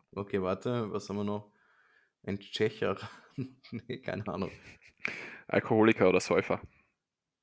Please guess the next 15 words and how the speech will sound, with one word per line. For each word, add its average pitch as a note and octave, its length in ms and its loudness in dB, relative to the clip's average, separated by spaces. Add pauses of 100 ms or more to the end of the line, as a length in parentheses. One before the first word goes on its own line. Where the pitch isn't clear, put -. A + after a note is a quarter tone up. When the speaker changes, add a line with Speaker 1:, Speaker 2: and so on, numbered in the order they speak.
(380)
Speaker 2:
Tschechern, A#2 400 10
Speaker 1:
Ah. F#2 100 -4
Speaker 2:
kennst G#2+ 240 4
du C3 60 8
das C3 100 0
nicht? C3+ 220 6
Kennst B2+ 180 6
du C#3+ 40 4
das, G2+ 100 2
Speaker 1:
Na. A#2+ 220 10
Speaker 2:
äh, A#2+ 40 6
Wort B2 320 8
Tschechern C3 320 8
nicht? C3 180 0
Okay, G2 320 2